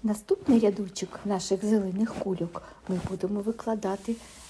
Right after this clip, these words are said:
на витягнутий пластилін. І теж не забудьте міняти кольори. Ось дивіться, поклали кульку,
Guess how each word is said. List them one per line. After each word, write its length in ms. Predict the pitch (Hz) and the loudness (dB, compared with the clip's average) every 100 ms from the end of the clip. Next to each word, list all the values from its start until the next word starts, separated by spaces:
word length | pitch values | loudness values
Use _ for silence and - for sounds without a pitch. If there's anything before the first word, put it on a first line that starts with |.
| - | -8
на 220 | 180 170 156 | -4 -2 -4
витягнутий 880 | 180 190 247 - 233 202 185 180 185 | -6 -4 -4 0 0 0 -6 -8 -10
пластилін. 840 | - 196 190 - 190 196 180 165 170 - - _ - | -8 -8 -8 -2 -2 -2 -4 -4 -6 -18 -20 _ -6
І 40 | 453 494 - | -6 -4 -2
теж 420 | 196 190 - - - | -2 -2 -10 -14 -10
не 120 | 185 | -8
забудьте 680 | 175 175 - 202 277 285 247 240 - | -8 -10 -8 -6 -6 -6 -12 -12 -10
міняти 640 | 175 160 165 190 220 233 233 - | -8 -6 -6 -6 -8 -10 -14 -8
кольори. 520 | 214 208 247 247 180 170 - _ - - - - | -6 -2 -2 -4 -10 -12 -18 _ -20 -20 -12 -4
Ось 180 | 185 | -2
дивіться, 680 | 185 202 180 170 - - 165 - _ _ - _ - | -2 -4 -2 -4 -8 -14 -14 -14 _ _ -20 _ -12
поклали 720 | 170 - 180 165 175 254 320 | -12 -10 -10 -8 -4 0 0
кульку, 520 | 311 302 247 233 - | 0 0 0 0 -8